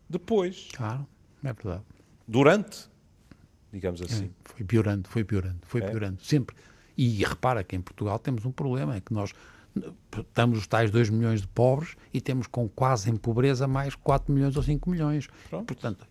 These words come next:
Speaker 2: é, é uma, é uma situação. E, portanto, quando nós começamos a exagerar nesta discussão da, da covid e do Omicron e disto e daquilo e daquele outro, nós, apesar de tudo, há um universo à, à nossa volta.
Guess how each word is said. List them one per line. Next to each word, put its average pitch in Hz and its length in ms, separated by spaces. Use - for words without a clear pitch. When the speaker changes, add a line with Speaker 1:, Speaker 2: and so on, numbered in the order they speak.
Speaker 2:
é, 92 200
é 98 100
uma, 98 280
é - 80
uma 92 140
situação. 107 380
E, - 60
portanto, - 460
quando 156 300
nós 175 220
começamos 143 560
a - 100
exagerar 120 960
nesta 101 340
discussão 143 600
da, 123 160
da 110 80
covid 107 520
e - 60
do 110 120
Omicron 120 580
e 101 100
disto 120 260
e 123 40
daquilo 104 300
e 95 40
daquele 98 300
outro, 82 280
nós, 123 320
apesar 131 320
de - 100
tudo, 135 180
há 143 120
um 147 180
universo 156 680
à, - 220
à 107 140
nossa 104 360
volta. 135 560